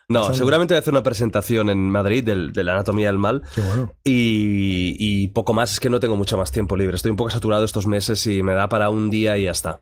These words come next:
Speaker 1: Pero no, no va a ser veintitrés de abril, va a ser creo que va a ser a posteriori. Es que fue un desastre, eh,
Speaker 2: Nada,
Speaker 1: el año
Speaker 2: pues
Speaker 1: pasado.
Speaker 2: esto es diez de abril sale para, para
Speaker 1: Ujú.
Speaker 2: a la venta y el veintitrés de,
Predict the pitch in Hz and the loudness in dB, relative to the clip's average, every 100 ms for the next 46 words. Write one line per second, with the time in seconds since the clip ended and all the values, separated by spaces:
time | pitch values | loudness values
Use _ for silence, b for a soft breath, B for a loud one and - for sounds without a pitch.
0 | - 117 127 113 120 139 143 117 110 104 | -2 0 2 4 2 2 0 0 0 0
1 | 104 101 92 95 95 98 117 - - _ | 0 0 0 0 -2 -2 -4 -4 -10 _
2 | _ _ _ - 127 147 151 139 127 107 | _ _ _ -6 -2 2 2 0 -2 -2
3 | - 101 90 82 - _ _ - 113 98 | -4 -2 -4 -6 -12 _ _ -6 -4 -2
4 | 98 90 87 - 82 - _ - 80 139 | -2 -2 -6 -8 -14 -16 _ -8 0 2
5 | 135 117 131 113 - 127 - 156 143 131 | 2 0 0 0 -2 -4 0 2 2 0
6 | - - 127 156 156 156 156 - 156 147 | -4 -2 0 2 4 2 2 2 2 2
7 | 143 143 139 - 135 131 131 147 139 170 | 2 2 0 0 0 2 0 2 2 2
8 | 190 185 202 - 139 135 135 127 127 139 | 0 0 -2 0 2 4 4 4 2 2
9 | 127 160 - 160 156 156 - - | 2 2 2 2 2 0 -2 -8